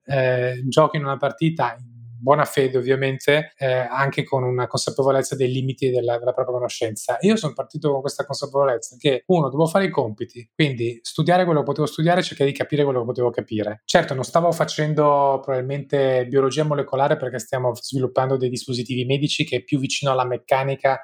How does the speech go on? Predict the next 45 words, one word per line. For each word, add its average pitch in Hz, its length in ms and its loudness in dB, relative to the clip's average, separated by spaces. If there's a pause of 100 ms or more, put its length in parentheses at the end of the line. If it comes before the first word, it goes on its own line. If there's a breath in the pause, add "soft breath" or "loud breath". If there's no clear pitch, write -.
che 131 140 2
alla 120 340 2
biologia, 117 920 0
quindi 117 220 -6
è 113 80 -6
più - 180 -6
vicino 120 500 -2 (340 loud breath)
medical 127 380 -2
devices 123 640 -2
che - 120 0
alla 113 280 2
biotech. 120 1120 0
Però, 165 280 4
insomma, 120 280 -8
mi 123 60 -10
son 139 160 -6
messo 139 240 -6
lì 160 220 0
due 123 160 0
anni, 156 200 4
ho 131 40 0
studiato, 120 760 -2 (260 soft breath)
avevo 123 180 0
studiato 127 300 0
anche 123 120 -4
prima 135 160 0
da 123 100 2
Zambon, 127 300 0
quindi 160 180 4
ho 147 40 2
imparato 151 320 2
un 147 60 0
alfabeto. 120 560 -4
Con - 100 -8
quell'alfabeto 165 540 2
ho 170 40 2
capito 143 380 -6
come 131 200 -10
interpretare 135 420 0
le 139 100 0
cose 139 240 -6
che 135 80 -4
mi 127 60 -2
venivano 123 300 -2
dette 117 460 -2